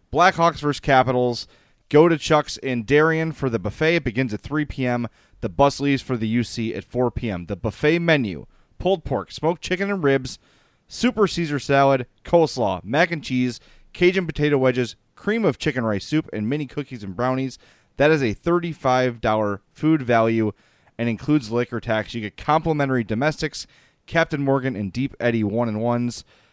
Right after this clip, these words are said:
That's during the buffet only. The bus leaves right after the game. You're gonna be in section three thirteen, rows four through seven. It is a great deal. Go to chuckscafe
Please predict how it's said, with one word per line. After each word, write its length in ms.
That's 220
during 200
the 60
buffet 420
only. 280
The 100
bus 320
leaves 220
right 240
after 240
the 60
game. 420
You're 100
gonna 120
be 80
in 80
section 340
three 240
thirteen, 640
rows 240
four 300
through 220
seven. 480
It 140
is 160
a 80
great 320
deal. 360
Go 200
to 100
chuckscafe 880